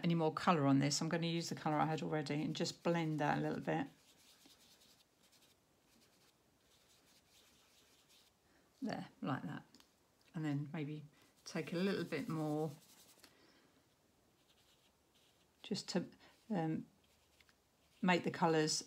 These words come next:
um, blend better. You see? So, 'cause I, uh, there's not like a, one bit's like that and the other bit's like that. They sort of merge into each other, which is if you look at a landscape, that tends to be what happens.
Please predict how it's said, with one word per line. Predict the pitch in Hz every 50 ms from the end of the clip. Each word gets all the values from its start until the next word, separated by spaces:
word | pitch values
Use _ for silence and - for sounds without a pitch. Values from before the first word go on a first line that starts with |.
| -
um, | 185 160 156 151 147 156 160 151 - - - - - - - - - _ _ _ - -
blend | - 190 165 143 139 139 139 135 -
better. | - 156 139 - - 165 156 - - - - _ -
You | 214
see? | - - - 180 180 180 180 - -
So, | - - 185 160 147 139
'cause | 131 - -
I, | 175 156 160 - - - -
uh, | 160 160 - -
there's | 170 - 180 170 -
not | 180 180 175 175 175
like | 165 165 160 - - 165
a, | 156 151 143 - - - - - - _
one | 247 180 180 170
bit's | 143 - - - -
like | 160 156 - 185
that | 156 139 139 - -
and | 160 165
the | 165
other | 151 151 151
bit's | 156 - - - -
like | 151 147 143 -
that. | - 139 135 - -
They | - 165 170
sort | 156 - - 202 -
of | 160
merge | 175 170 170 165 160 143 147
into | 165 156 151 147 - - 151
each | - - - - 151
other, | 151 156 160 160 151 - - - - - - - -
which | - 160 - -
is | 196 190
if | 220 196 -
you | 185 175
look | 175 - -
at | -
a | - 151
landscape, | 147 147 143 143 - - 156 151 -
that | 180 170 - - -
tends | - 180 160 151 143 139 -
to | -
be | - 156 147
what | 139 - - -
happens. | - 165 147 143 - 170 160 156 - - -